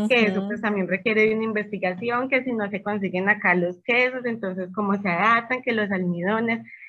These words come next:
Speaker 1: y así. Bueno, no es así como tan fácil, ¿no? <laughs>
Speaker 2: Sí, sí, sí.
Speaker 1: Entonces ya lo empezamos a hacer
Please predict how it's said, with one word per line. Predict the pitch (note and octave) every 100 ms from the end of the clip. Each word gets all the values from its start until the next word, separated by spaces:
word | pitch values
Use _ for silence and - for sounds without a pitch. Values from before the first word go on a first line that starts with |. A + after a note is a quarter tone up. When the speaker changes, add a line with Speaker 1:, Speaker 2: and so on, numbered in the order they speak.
| - -
Speaker 1:
y | A3+
así. | A3 A3 A#3+ - -
Bueno, | F3+ F#3 D#3+
no | F#3 G3
es | G3+ A#3+
así | A#3+ B3+
como | B3 A#3+ G#3+ G3+
tan | G3 F#3
fácil, | G3+ G3 F#3 G3+
¿no? | C4+
<laughs> | - - - A#4
Speaker 2:
Sí, | A#3+ A#3+ B3 C#4
sí, | C4+ A3+
sí. | A3+ G#3 A#3
Speaker 1:
Entonces | A3+ - A3 A3+
ya | B3 B3
lo | D4+
empezamos | D4+ C#4+ B3 A3+ G3+ G#3 C#4+
a |
hacer | B3 C4+ E4+ F#4 F4+